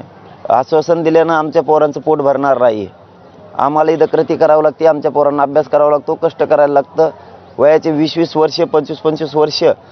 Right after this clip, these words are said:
अ, पोरं शिक्षणात घालतात आणि त्याचं कुठंतरी भविष्य घडायच्या टायमाला तो त्याच्यापासून मुकला जातो. त्यामुळं आमचं आरक्षण आम्हाला हक्काचं आहे ते पाहिजे.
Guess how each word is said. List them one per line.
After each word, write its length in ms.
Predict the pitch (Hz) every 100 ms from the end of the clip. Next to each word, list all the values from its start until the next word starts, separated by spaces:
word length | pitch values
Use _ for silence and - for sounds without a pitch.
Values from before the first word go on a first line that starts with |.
| - - -
अ, 120 | 135
पोरं 280 | 127 160 151
शिक्षणात 400 | 139 139 160 156
घालतात 1200 | 127 110 92 90 - - - - - - - -
आणि 180 | 131 147
त्याचं 220 | 135 156
कुठंतरी 340 | 165 156 147 147
भविष्य 360 | 135 147 180
घडायच्या 300 | 147 143 143
टायमाला 380 | 147 147 139 110 95 - - - - - - -
तो 60 | 147
त्याच्यापासून 520 | 143 147 127 139 147
मुकला 260 | 147 147 135
जातो. 220 | 113 - - - - - -
त्यामुळं 280 | 151 165
आमचं 280 | 156 170 175
आरक्षण 500 | 175 160 165 - 156
आम्हाला 280 | 147 147 147
हक्काचं 360 | 147 - 143 143
आहे 80 | 135
ते 60 |
पाहिजे. 340 | 127 127 101